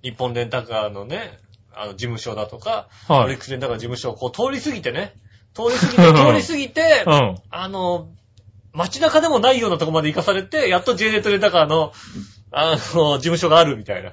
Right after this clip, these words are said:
Speaker 2: <laughs> ああ、はいはいはい。
Speaker 1: うん。
Speaker 2: うん。
Speaker 1: そういうとこだったんだ。
Speaker 2: いや、でもまあまあ、それはいいじゃん、別に。
Speaker 1: うん。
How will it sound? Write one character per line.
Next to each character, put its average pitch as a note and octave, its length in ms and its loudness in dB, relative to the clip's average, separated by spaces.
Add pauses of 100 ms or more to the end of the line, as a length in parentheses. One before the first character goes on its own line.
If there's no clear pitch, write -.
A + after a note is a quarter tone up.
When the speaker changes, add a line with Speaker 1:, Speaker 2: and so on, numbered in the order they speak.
(120)
Speaker 2:
<laughs> - 120 -10
あ A#2 440 2
あ、 B2+ 40 -4
は B2 60 0
い A#2+ 40 -2
は G#2+ 180 -4
い G2 40 -8
は F#2+ 100 -10
い。 F#2 40 -12
Speaker 1:
う C3+ 760 -2
ん。 B2+ 160 6
Speaker 2:
う - 40 -10
ん。 F#2 100 -14
Speaker 1:
そ A3 180 0
う - 20 -2
い G#3 40 -2
う - 20 -4
と G#3 100 -4
こ E3+ 100 -4
だ G#2+ 100 -4
っ - 60 -14
た G2+ 100 -14
ん F#2 60 -16
だ。 E3+ 80 4
Speaker 2:
い D#3+ 40 8
や、 D#3+ 40 4
で E3+ 80 4
も E3 80 6
ま E3+ 120 8
あ D3+ 40 6
ま D3+ 120 6
あ、 C#3+ 40 6
そ A#3 140 4
れ F4+ 80 4
は G4 160 6
い F4+ 80 8
い F#4 40 6
じ F3 80 4
ゃ C#3 60 6
ん、 B2+ 40 -2
別 G#2 280 -4
に。 F2+ 100 -12 (240)
Speaker 1:
う D#3+ 80 -6
ん。 C3+ 200 -4